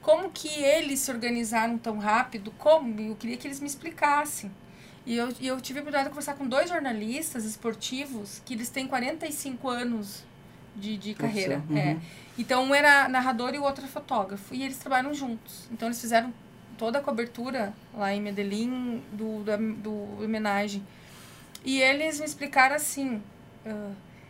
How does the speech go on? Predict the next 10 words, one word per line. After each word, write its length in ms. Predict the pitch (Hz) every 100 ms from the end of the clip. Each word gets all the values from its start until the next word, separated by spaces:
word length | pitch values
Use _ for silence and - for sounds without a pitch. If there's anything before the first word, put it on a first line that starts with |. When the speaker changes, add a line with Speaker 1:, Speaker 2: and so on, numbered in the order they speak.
| - - -
Speaker 1:
que 80 |
eu 80 | 294
vou 140 | 330 370
tá 220 | 311 302
com 120 | 311
noventa 440 | 285 254 285 339
anos, 400 | 320 233 226 269
se 240 | 311 - 240
Deus 240 | 208 220
quiser, 460 | - 233 208 196